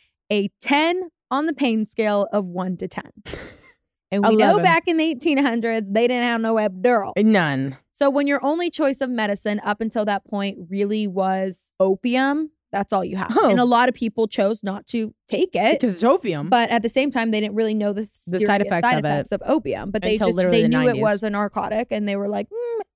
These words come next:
Speaker 1: natural births." So
Speaker 2: Right.
Speaker 1: natural births were in. It wasn't until around the eighteen fifties that we had any growth in the childbirth process. More so meaning switching it from the natural way to a more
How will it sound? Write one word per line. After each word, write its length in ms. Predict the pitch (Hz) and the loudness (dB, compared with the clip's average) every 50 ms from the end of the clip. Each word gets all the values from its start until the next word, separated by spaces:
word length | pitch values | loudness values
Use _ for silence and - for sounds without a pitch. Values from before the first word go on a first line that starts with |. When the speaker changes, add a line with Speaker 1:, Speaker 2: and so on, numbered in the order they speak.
| _ _ | _ _
Speaker 1:
natural 380 | 226 233 220 202 - - 202 185 | -4 -2 -2 -2 -2 -2 -4 -4
births." 220 | 180 - - - - | -4 -6 -8 -6 0
So 60 | 160 | 2
Speaker 2:
Right. 180 | 175 170 - - | 2 4 4 2
Speaker 1:
natural 280 | 233 254 269 370 359 | 0 0 0 -2 0
births 260 | 262 247 226 220 - - - | 0 0 -2 -4 -6 -8 -4
were 180 | 208 190 208 202 | -2 -2 -2 -2
in. 260 | - - - - 220 - _ - | -4 -6 -10 -12 -14 -16 _ -2
It 120 | - 269 | 0 0
wasn't 260 | 254 294 311 330 370 370 | 2 2 0 0 0 -2
until 380 | 359 330 - 311 269 262 247 | -4 -2 -2 0 0 0 0
around 240 | 247 240 240 233 233 | 0 0 0 0 0
the 120 | 233 208 | -2 -2
eighteen 420 | - 214 202 - - - 226 202 208 | -4 -6 -6 -6 -6 -6 -4 -4 -6
fifties 640 | - _ - 415 440 - _ 262 233 226 220 208 - | -6 _ -4 -4 -4 -4 _ -4 -2 -2 -2 -2 -2
that 140 | 220 208 | -4 -4
we 120 | 202 220 226 | -2 -2 -2
had 160 | 240 240 220 | -2 -2 -2
any 220 | 196 214 220 220 196 | -2 -2 -4 -4 -4
growth 420 | 175 196 190 196 196 190 196 - _ | -4 -2 -2 0 0 0 -2 -4 _
in 260 | - 196 190 190 190 190 | -4 -4 -2 -2 -2 -2
the 100 | 190 190 | -2 -4
childbirth 540 | - - 190 190 185 - - 196 185 - | -4 -4 -6 -6 -6 -6 -8 -8 -8 -8
process. 640 | - - 202 - - - - - - - - - - - | -6 -6 -6 -6 -6 -8 -10 -10 -10 -10 -10 -10 -4 0
More 160 | 247 311 392 381 | 2 2 2 2
so 180 | - 359 320 | 2 2 2
meaning 360 | 302 294 269 254 254 247 247 240 | 4 4 2 2 2 2 0 -2
switching 400 | - - 220 214 - - 233 233 | -2 -2 -2 -2 -2 -2 -4 -4
it 120 | 220 - | -4 -2
from 260 | - 220 202 202 202 | -2 0 0 0 0
the 60 | 202 202 | 0 0
natural 520 | 202 196 196 196 - - 262 254 269 269 | -2 -2 -4 -6 -6 -4 -4 -2 0 0
way 260 | 285 285 294 294 294 285 | 0 0 2 0 0 -2
to 460 | - - - - 226 214 214 214 208 - | -4 -8 -6 -4 -2 0 0 0 0 0
a 240 | 196 196 196 196 | 0 0 0 -2
more 500 | 190 196 190 190 190 190 190 185 185 180 | -2 -2 -2 -2 -2 -2 -2 -2 -4 -6